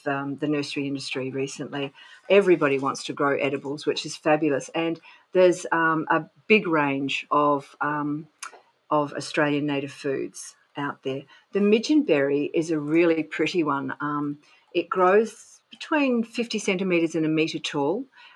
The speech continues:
and about one point five wide, although you can bring it in.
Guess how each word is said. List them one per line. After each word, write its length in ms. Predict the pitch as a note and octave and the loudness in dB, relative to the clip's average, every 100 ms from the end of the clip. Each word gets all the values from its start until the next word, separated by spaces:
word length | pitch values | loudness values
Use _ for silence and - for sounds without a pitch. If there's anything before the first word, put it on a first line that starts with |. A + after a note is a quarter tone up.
| - | -2
and 100 | F3 | 0
about 280 | E3+ F3+ F3 | 4 4 6
one 200 | F#3 F3+ | 4 4
point 240 | F3 - | 0 0
five 320 | - D#3+ D3+ | 2 2 2
wide, 340 | D3+ D3+ C#3+ - | 2 2 2 2
although 180 | E3 E3 | 0 2
you 180 | D#3+ D#3+ | 0 -2
can 360 | - F#3+ F3 | -6 -4 -2
bring 280 | D#3+ D#3+ D#3 | -2 -2 -2
it 100 | D3 | -2
in. 320 | C#3+ C#3 G3 | -4 -6 -8